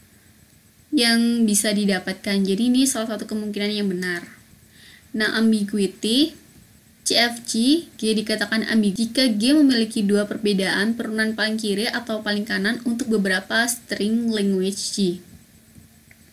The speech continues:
C F G yang menghasilkan ekspresi aritmatika dengan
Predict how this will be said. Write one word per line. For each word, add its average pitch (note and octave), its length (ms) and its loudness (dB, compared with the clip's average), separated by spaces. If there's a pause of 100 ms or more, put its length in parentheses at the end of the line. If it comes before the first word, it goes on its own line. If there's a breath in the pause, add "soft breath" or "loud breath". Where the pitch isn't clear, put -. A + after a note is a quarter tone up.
(640 loud breath)
C A#3 160 2
F B3 160 -4
G D4+ 160 8
yang C#4+ 80 10
menghasilkan A3 480 0
ekspresi A3+ 560 -2
aritmatika A3 560 -4
dengan G3+ 480 2